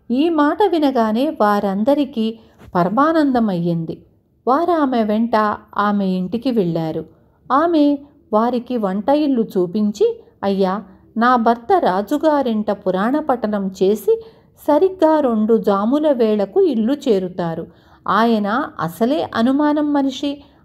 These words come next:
అందుచేత ఆయన వచ్చేలోగా మీరు స్నానం, జపం, వంట ముగించుకోండి, లేకపోతే చాలా చిక్కు వస్తుంది," అని హెచ్చరించింది. ఆ ఛాందస్తపు బ్రాహ్మణులు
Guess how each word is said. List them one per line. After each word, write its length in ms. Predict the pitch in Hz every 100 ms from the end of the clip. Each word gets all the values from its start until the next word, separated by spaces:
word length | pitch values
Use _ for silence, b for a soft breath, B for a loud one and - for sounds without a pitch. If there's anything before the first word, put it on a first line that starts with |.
| -
అందుచేత 840 | 196 202 208 214 214 220 202 220 262 B B -
ఆయన 400 | 269 349 339 302
వచ్చేలోగా 920 | 220 202 - 403 339 277 220 214 214
మీరు 360 | 196 196 208
స్నానం, 680 | 233 - 196 196 262 285 254
జపం, 560 | 190 185 185 254 247 190
వంట 320 | 180 202 220
ముగించుకోండి, 1000 | 214 190 170 214 226 233 233 175 165 170 b b b
లేకపోతే 840 | 180 170 170 170 262 254 247 240 247 B B -
చాలా 300 | 190 190 262
చిక్కు 360 | 339 339 330 320
వస్తుంది," 680 | 302 294 302 277 233 196 - -
అని 260 | 202 262 427 233
హెచ్చరించింది. 840 | 233 214 185 175 175 170 160 160 b b b b b 220
ఆ 200 | 311 359
ఛాందస్తపు 880 | 359 233 226 339 370 - 339 -
బ్రాహ్మణులు 720 | 190 190 185 233 233 247 247